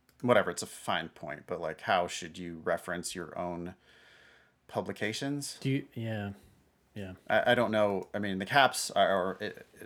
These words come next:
Speaker 1: it also could possibly need an underline.
Speaker 2: Or italics.
Speaker 1: Um,
Speaker 2: Italics might be
Speaker 1: or
Speaker 2: my
Speaker 1: italics,
Speaker 2: preferred.
Speaker 1: probably italics,
Speaker 2: Yeah.
Speaker 1: right? Instead of quotation marks?
Speaker 2: Maybe. It's an article. I don't know. It, but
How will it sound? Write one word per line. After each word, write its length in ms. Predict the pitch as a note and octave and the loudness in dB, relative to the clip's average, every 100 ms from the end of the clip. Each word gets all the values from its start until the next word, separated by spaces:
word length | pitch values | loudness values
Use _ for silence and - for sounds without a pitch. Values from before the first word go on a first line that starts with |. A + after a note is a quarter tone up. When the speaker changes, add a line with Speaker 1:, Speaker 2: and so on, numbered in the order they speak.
| - A#2 | -12 0
Speaker 1:
it 80 | |
also 260 | B2 A#2+ G#2 | 2 2 -2
could 260 | - G#2 - | -6 -10 0
possibly 560 | G2+ F#2 F#2 F#2 F2+ - | 2 2 -2 -6 -6 -8
need 280 | A2 G#2+ F#2 | -8 -6 -6
an 120 | E2+ - | -8 -4
underline. 800 | G2+ A2+ G#2+ G#2+ G#2+ G#2 G#2 G2+ _ - | -2 0 0 0 -2 -2 -4 -6 _ -8
Speaker 2:
Or 120 | G2+ | -8
italics. 600 | G2 G2 F#2+ F#2+ - - | -8 -8 -8 -10 -16 -6
Speaker 1:
Um, 260 | - F2+ F#2 | -2 -2 -2
Speaker 2:
Italics 360 | A2+ G#2+ G2+ - | -4 -8 -10 -12
might 320 | F#2+ F#2+ - | -12 -14 -12
be 120 | - | -2
Speaker 1:
or 120 | G2+ G#2 | 4 4
Speaker 2:
my 60 | |
Speaker 1:
italics, 800 | F#2+ - B2 A#2 A#2+ A#2 - - | 4 0 4 6 6 2 -2 -4
Speaker 2:
preferred. 140 | G2 G2 | -4 2
Speaker 1:
probably 420 | C#3 F3+ G2 F2+ | 4 4 2 -2
italics, 540 | D2+ A#2 A2 D#2+ G#2+ G2+ | 0 6 6 6 0 0
Speaker 2:
Yeah. 40 | |
Speaker 1:
right? 240 | F2+ A2+ - _ _ _ - - - - | 2 0 -2 _ _ _ -20 -20 -16 -8
Instead 300 | G2 - G#2+ | -6 -2 -2
of 40 | G2 | 0
quotation 460 | G2+ G2+ G2+ A#2 | -4 -4 -4 -2
marks? 220 | B2+ A2+ | 0 0
Speaker 2:
Maybe. 120 | G2 F#2+ | -6 -8
It's 200 | G#2+ A#2 | -10 -8
an 80 | G#2+ | -6
article. 500 | G2+ G#2 - G#2 - | -6 -8 -10 -10 -8
I 80 | A#2+ | -8
don't 160 | A2 G2 | -8 -8
know. 260 | F#2+ F#2+ - - - | -12 -14 -16 -12 -6
It, 300 | D3 C#3+ - - - - | -6 -6 -16 -20 -16 2
but 380 | D3 C#3+ - | 6 6 4